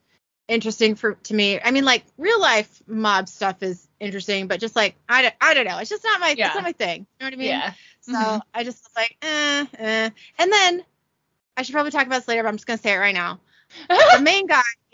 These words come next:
Speaker 1: really annoyed the fuck out of me. And I think it's kinda like, you know,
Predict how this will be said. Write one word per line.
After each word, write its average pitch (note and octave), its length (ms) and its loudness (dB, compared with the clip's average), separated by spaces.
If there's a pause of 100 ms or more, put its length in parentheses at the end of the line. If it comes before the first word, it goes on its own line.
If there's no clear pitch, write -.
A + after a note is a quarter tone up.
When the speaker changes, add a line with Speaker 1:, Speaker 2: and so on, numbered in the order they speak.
(1000)
Speaker 1:
really E4+ 440 0
annoyed A#3 360 0
the A#3+ 60 -6
fuck - 320 -6
out G3 140 0
of F#3 60 -10
me. F3+ 260 -10
And A#3 120 0
I C4 80 2
think G4+ 340 -2 (1120)
it's D4 160 -4
kinda D#4 260 -4
like, E4 260 0 (260)
you C4+ 120 -6
know, A3 240 0